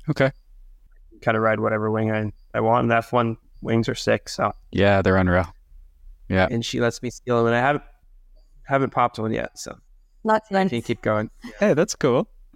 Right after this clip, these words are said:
Speaker 1: That's cool. Well, hey, like, I wanna say thanks a lot for, for joining, sharing, and this was more just about talking about life and, and all your adventures. I really appreciate it.
Speaker 3: Of course.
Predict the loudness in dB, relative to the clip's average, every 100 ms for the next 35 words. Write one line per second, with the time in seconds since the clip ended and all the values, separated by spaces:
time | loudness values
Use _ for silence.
0 | _ -20 _ _ _ -2 -2 -2 -2 -2
1 | -4 _ _ _ _ 0 0 2 2 2
2 | 2 2 2 2 0 0 0 -2 -10 _
3 | _ 0 0 0 2 4 4 2 -2 -2
4 | -2 -4 -4 -2 2 2 2 2 -2 -4
5 | -2 2 4 4 0 -2 -6 0 2 2
6 | -2 2 4 4 0 -2 0 2 0 -2
7 | 0 2 2 2 2 2 2 2 2 0
8 | -2 0 -2 0 2 2 2 0 0 0
9 | 2 0 2 4 2 0 -2 0 2 0
10 | -2 _ _ _ -20 -20 -20 _ _ _
11 | _ _ _ _ -12 -2 2 4